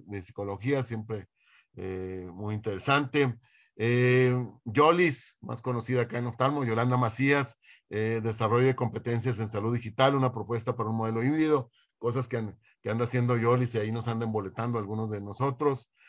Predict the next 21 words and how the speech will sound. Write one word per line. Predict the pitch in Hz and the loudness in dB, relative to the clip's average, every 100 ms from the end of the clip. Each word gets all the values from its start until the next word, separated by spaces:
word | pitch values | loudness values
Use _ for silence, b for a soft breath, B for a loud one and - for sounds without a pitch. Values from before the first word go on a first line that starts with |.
| B B | B B
Eh, | 110 117 120 123 123 | 0 2 4 4 2
Araceli | 120 117 131 135 131 | 2 2 2 4 2
Hamilton, | 127 143 151 135 147 | 2 0 0 -2 -2
también | 127 110 117 | -2 -2 -2
con | 123 123 95 _ _ - | 0 -2 -2 _ _ -4
evaluación | 110 107 131 131 | -2 0 2 2
de | 131 | 4
Eli | 135 135 | 2 2
para | 123 113 | 0 0
el | 107 | 0
aprendizaje, | 107 104 104 107 147 135 147 | -2 -4 -6 -2 -2 0 -2
el | 120 | 0
Assessment | 110 131 123 135 117 | -2 -2 0 0 0
Center | 131 135 131 123 | 0 -2 -2 -2
en | |
el | 110 | -4
programa | 101 107 113 | -4 -4 -2
de | 107 | -4
médico | 107 110 113 101 | -4 -6 -6 -8
cirujano | 95 92 104 107 | -8 -10 -8 -8
odontólogo. | 98 104 135 143 143 143 | -8 -6 -4 -2 -4 -6